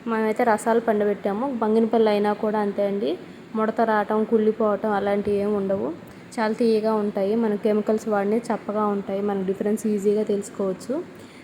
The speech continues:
వీలైతే మాత్రం కొన-, కాయలు కొనుక్కునే వాళ్ళు డైరెక్ట్గా తోట దగ్గరకు కానీ, చెట్ల దగ్గరకు కానీ వెళ్ళి మనం కొనుక్కుని ఈ విధంగా పండబెట్టుకుంటే మాత్రం,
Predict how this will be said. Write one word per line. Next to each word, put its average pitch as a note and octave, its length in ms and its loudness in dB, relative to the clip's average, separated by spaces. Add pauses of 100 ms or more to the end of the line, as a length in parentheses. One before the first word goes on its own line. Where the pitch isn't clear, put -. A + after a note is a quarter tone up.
(120)
వీలైతే A3+ 340 2
మాత్రం A#3 400 2
కొన-, B3 200 6
కాయలు A3 360 4
కొనుక్కునే G#3 440 -2
వాళ్ళు G3+ 300 0
డైరెక్ట్గా A3+ 500 0 (400)
తోట G#3+ 180 0
దగ్గరకు G#3 380 0
కానీ, A3 460 2 (160)
చెట్ల A3+ 180 0
దగ్గరకు G3+ 360 0
కానీ G#3 260 0
వెళ్ళి G#3 400 0 (520)
మనం G#3+ 160 -2
కొనుక్కుని A3+ 460 2
ఈ A#3 80 6
విధంగా G#3 320 2
పండబెట్టుకుంటే G#3 800 -2
మాత్రం, G3+ 420 -2